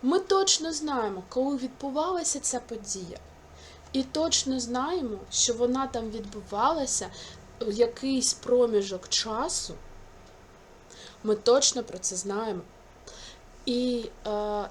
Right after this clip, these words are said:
дія ця була тривала. Вона тривала. І нам, врешті-решт, не дуже і то й треба знати, коли вона закінчилася, ця дія.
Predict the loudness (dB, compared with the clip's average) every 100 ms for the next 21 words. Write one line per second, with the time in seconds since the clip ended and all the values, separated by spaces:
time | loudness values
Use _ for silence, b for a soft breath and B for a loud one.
0 | -8 -2 2 2 2 -2 -4 -8 -6 -2
1 | 0 0 -4 -10 -10 -6 -6 -8 -8 -4
2 | -2 -4 -2 -2 0 -2 -6 -8 -10 -16
3 | -20 -20 -20 -20 -20 -20 -2 0 0 -2
4 | -2 -2 0 -2 -2 0 2 0 -2 -8
5 | -16 -20 B B B B B B 2 4
6 | 4 2 0 -2 -10 -16 -14 -14 -14 -2
7 | 2 4 2 0 2 2 2 -2 -4 -2
8 | -2 -2 0 4 4 4 2 0 -2 -4
9 | -6 6 8 8 6 2 4 4 2 0
10 | 0 -2 B B B 0 4 4 2 -2
11 | 0 4 6 6 4 0 0 -2 -2 0
12 | 2 2 0 -2 -2 -4 -4 -6 -8